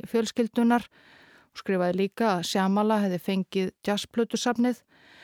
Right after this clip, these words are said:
en parið virðist þó líka hafa deilt um forræði yfir dætrum sínum tveimur. Og faðirinn Donald taldi á sig hallað þar. Löngu síðar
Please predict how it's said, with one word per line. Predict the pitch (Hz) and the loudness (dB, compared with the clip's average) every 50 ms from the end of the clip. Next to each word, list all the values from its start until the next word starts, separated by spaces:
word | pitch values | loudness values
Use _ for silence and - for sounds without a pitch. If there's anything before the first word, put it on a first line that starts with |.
| - - - - - _ _ _ | -20 -20 -20 -20 -20 _ _ _
en | - 214 220 226 233 226 226 - _ | -2 0 2 2 2 2 0 -2 _
parið | - 233 247 254 254 254 269 254 240 - _ | -2 0 2 2 4 4 2 2 0 -4 _
virðist | - 208 226 233 233 226 240 226 - | -2 0 0 2 2 0 0 -2 -2
þó | - 226 | -2 0
líka | 233 233 240 226 - 247 | 0 0 0 0 0 0
hafa | 233 233 240 233 214 226 226 226 - - | 2 2 2 2 2 0 0 0 -2 -2
deilt | - 233 240 - - - _ - 233 | 0 0 0 -2 -4 -12 _ 0 0
um | 233 226 226 | 2 2 0
forræði | - - - 247 247 247 254 254 240 226 185 185 185 180 | -2 -2 -2 0 2 2 2 2 2 2 0 0 -2 -2
yfir | 180 175 175 175 170 - - | -2 -2 -2 -4 -6 -6 -8
dætrum | _ - 202 190 185 - 190 185 185 | _ -2 -2 -2 -2 -2 -2 -2 -2
sínum | 175 - - 190 196 214 233 | -2 -2 -2 0 0 0 0
tveimur. | - - 247 196 165 139 131 - - - - _ _ _ _ _ _ _ _ _ _ _ _ _ _ _ _ _ - | 0 0 0 0 0 -2 -6 -10 -14 -20 -20 _ _ _ _ _ _ _ _ _ _ _ _ _ _ _ _ _ -2
Og | - 226 208 208 208 - - | 0 2 2 2 2 0 -4
faðirinn | - - - 220 226 226 226 226 226 220 220 220 - | -4 0 2 2 4 4 4 4 2 2 0 -2 -4
Donald | _ - 247 240 254 262 247 - _ - - | _ 0 2 2 2 2 0 -4 _ -18 -20
taldi | _ - 247 233 226 - - - 233 226 | _ -2 -2 -2 -2 -2 0 0 0 0
á | - - 233 226 226 | 0 0 0 0 0
sig | 214 - - 226 226 220 202 | -2 -2 -2 0 0 0 0
hallað | 190 226 220 - - - 180 185 190 - | -2 -4 -4 -4 -4 -4 -4 -4 -4 -8
þar. | - - - 220 180 - - - - - _ _ - - - - - - - - - - - - - _ | -12 -10 -6 -6 -6 -6 -8 -12 -20 -20 _ _ -20 -20 -20 -20 -20 -20 -20 -20 -20 -20 -20 -20 -8 _
Löngu | - 214 233 254 240 285 - | 0 2 2 2 2 0 0
síðar | - 254 262 262 262 262 - | 0 2 4 4 2 2 0